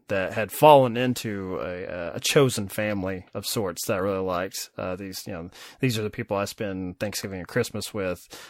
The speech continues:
Uh, <laughs> I don't necessarily get along with them all the time, uh, but they're here, and they're, they're, um, a stabilizing force of some sort in my life that I can count on them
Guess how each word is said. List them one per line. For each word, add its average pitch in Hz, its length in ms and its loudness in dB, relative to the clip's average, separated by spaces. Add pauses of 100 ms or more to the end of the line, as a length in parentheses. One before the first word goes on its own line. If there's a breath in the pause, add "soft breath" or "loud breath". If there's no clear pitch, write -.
(140)
Uh, 85 280 -2
<laughs> - 260 4
I 117 60 0
don't 113 140 0
necessarily 127 560 4
get 113 140 -2
along 139 300 6
with 139 140 4
them 127 220 6
all 120 180 4
the 120 80 2
time, 127 460 4 (380 loud breath)
uh, 95 300 2
but 127 240 4
they're 123 140 2
here, 104 460 0 (120)
and 123 200 2
they're, 117 180 4
they're, 117 440 2
um, 95 420 -4 (280)
a - 40 -8
stabilizing 113 680 4
force 113 380 -2
of 104 160 -10 (140)
some 110 340 0
sort 98 320 0
in 117 140 2
my 101 140 0
life 92 440 0
that 98 120 -2
I - 20 -2
can 104 180 -10
count 113 320 0
on 92 180 -2
them 87 260 -6